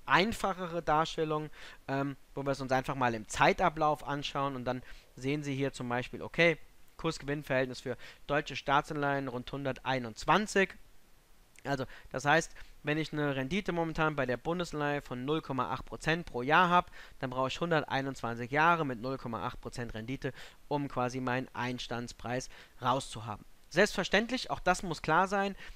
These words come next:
dass, äh, natürlich hat jede dieser Vermögensklassen unterschiedliche Rendite-Risikoprofile.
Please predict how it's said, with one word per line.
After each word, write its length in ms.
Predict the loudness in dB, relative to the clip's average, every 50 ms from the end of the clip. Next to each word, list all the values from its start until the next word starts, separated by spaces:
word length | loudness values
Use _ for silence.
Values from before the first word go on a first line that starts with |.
| -16 -20 -16 0
dass, 300 | 2 2 2 2 -2 -6
äh, 100 | -6 -4
natürlich 420 | -4 -4 -2 0 0 0 0 0 0
hat 160 | -2 -2 0
jede 240 | 0 2 2 2 2
dieser 280 | 2 2 2 2 2
Vermögensklassen 840 | 2 0 -2 0 2 2 0 0 -2 -4 -2 0 0 0 0 -2 -8 -10 -14 -18 -8 0
unterschiedliche 800 | 2 2 4 4 0 -2 -2 -4 -6 -6 -6 -4 -2 -2 0 0
Rendite-Risikoprofile. 1300 | 0 0 0 -2 -2 0 2 2 4 2 2 0 -2 -2 -2 -2 -2 -6 -10 -8 -8 -8 -6 -6 -6